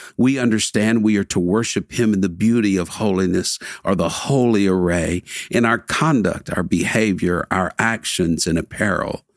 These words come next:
Yet so dominant is the idea in Scripture that we approach God with our words that many people confine worship to prayer and praise.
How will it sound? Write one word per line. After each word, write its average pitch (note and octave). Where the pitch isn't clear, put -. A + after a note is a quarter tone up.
Yet F#3+
so A#3
dominant E3+
is G#2+
the A2
idea A2+
in G2
Scripture -
that G#2
we A2
approach D#3+
God F#2
with F#2+
our F2+
words F2
that G#2+
many E3+
people -
confine F#2+
worship A2+
to G#2
prayer E2+
and D#2+
praise. -